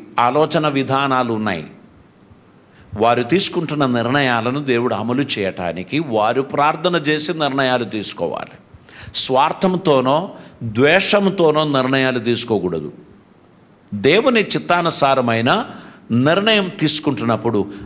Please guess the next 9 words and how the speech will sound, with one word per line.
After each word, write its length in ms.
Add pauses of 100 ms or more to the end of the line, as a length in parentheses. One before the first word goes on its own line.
అన్నీ 480
ట్రాన్స్పరెంట్‌గా 1120 (320)
పిల్లలకందరికీ 800
వివరించి 500
చెప్పాల్సిన 560
అవసరం 380
ఏమీ 160
లేదు. 220 (1200)
దేవుడు 600